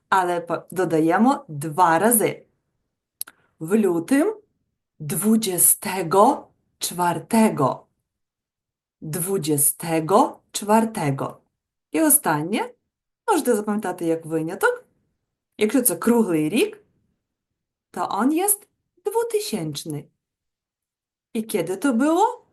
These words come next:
В двотисячним. А конкретні в лютим двотисячного. Як це запам'ятати? Я раджу на кількість.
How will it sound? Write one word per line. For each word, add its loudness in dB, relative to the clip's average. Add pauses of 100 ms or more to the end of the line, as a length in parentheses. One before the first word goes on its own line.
(140)
В -8
двотисячним. -2 (3000)
А -4
конкретні -4 (480)
в -4
лютим 4 (440)
двотисячного. -4 (1300)
Як -2
це 0
запам'ятати? 2 (340)
Я 0
раджу -2
на -2
кількість. -4